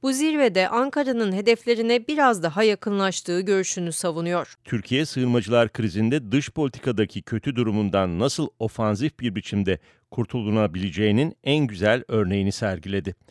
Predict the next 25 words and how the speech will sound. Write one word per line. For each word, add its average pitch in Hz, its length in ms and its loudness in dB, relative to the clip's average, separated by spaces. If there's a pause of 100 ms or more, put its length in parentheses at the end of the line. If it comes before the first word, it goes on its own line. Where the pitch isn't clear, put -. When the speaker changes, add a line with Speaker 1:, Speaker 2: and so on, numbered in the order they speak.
(240)
Speaker 2:
Şimdi 117 280 0
birdenbire 127 640 2
her 151 220 2
şey 147 220 -4
hızla 135 340 0
mümkün 131 320 -2
olabiliyor. 135 580 0 (420)
Avrupa 123 440 0
Birliği 107 280 -2
tam 110 280 0
üyeliği 104 600 0
yüksek 135 480 -6
aciliyet 110 640 0
kazanıyor. 101 600 -4 (380)
Erdoğan 107 500 -4
sığınmacılar 113 600 0
için 123 200 -4
sadece 107 520 -2
Birleşmiş 101 460 -4
Milletler'den 95 680 -2
değil, 135 180 -4 (160)
Brüksel'den 98 720 -2
de 90 60 -4
para 95 280 -6
alıyor, 147 320 -2